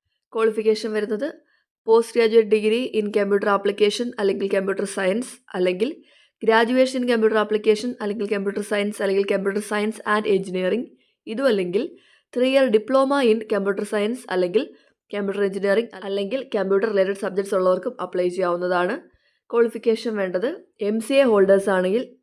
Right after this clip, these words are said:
ടു ഇയർ പോസ്റ്റ് ക്വാളിഫിക്കേഷൻ എക്സ്പീരിയൻസ് ആവശ്യമാണ്. ബിടെക് അല്ലെങ്കിൽ ബി ഇ അല്ലെങ്കിൽ എം എസ് സി ഹോൾഡേഴ്സ് ആണെങ്കിൽ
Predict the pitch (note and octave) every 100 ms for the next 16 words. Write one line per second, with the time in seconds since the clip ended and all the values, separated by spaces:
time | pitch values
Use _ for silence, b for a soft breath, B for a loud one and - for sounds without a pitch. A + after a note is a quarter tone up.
0 | - A#3+ C4 C4 B3+ A#3+ G3+ G3+ G#3 G3
1 | G3 G#3 G#3 G#3 F#3+ - G#3 G3+ G3 G3+
2 | F#3+ F#3+ G3 F#3+ G#3 E4 _ _ _ _
3 | _ _ _ _ _ _ _ _ G3 A#3+
4 | B3+ D4 D4 - A3+ A3 A3 F#3+ G#3 G#3
5 | A3 G#3 G3 G3+ G3+ G3+ A3+ A#3+ B3 G#3
6 | F#3+ F#3+ F#3+ F3+ F3+